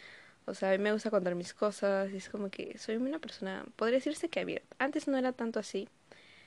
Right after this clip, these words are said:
pero ahora sí. Es como que una, un cofrecito de Pandora que, que suelta un montón de cosas. Y bueno,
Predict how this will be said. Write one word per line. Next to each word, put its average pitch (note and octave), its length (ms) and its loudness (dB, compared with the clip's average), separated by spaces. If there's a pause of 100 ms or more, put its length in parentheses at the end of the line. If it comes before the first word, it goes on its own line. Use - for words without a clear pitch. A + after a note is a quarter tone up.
(200)
pero F3 520 2 (100)
ahora G3 300 0
sí. - 120 -16 (440)
Es G3 160 -12
como A3 200 -16
que - 360 -12 (380)
una, A#3 400 2 (160)
un B3+ 180 0
cofrecito G#3+ 540 2
de G#3 120 2
Pandora F3 480 0
que, - 280 -8
que F#3+ 100 -8
suelta F#3 320 0
un F#3+ 120 -4
montón E3+ 300 -6
de - 80 -8
cosas. - 340 -4 (1160)
Y C#4+ 100 2
bueno, D4 380 4